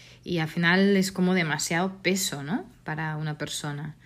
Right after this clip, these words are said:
Entonces, yo creo que nadie, nadie obviamente elige tener, mm, desafíos a nivel de, de su salud mental,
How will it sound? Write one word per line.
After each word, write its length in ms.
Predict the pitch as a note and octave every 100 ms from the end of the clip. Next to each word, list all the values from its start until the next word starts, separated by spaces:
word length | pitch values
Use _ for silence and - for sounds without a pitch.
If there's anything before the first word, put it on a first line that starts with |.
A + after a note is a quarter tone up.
| - - - - -
Entonces, 480 | - F#3+ G3 F#3 F3
yo 100 | G3+
creo 140 | B3
que 80 | A#3+
nadie, 580 | G3+ F3+ F3+ E3+ D#3 D3
nadie 320 | D#3 D#3 E3+
obviamente 380 | D#3+ D#3 D#3+ D#3
elige 420 | D3 E3 - E3
tener, 400 | D#3 D#3 D3+ D3 - - -
mm, 840 | - D3+ D3+ D3+ C3+ D3 C#3+ D3
desafíos 500 | D3 D3+ D#3 E3+ E3
a 40 | D#3+
nivel 320 | D#3 D#3 D3
de, 320 | D3 - - D3
de 100 | C#3+
su 140 | E3
salud 260 | D#3 D3 D3
mental, 640 | D3 D3 F3+ F3 D#3+ A#3+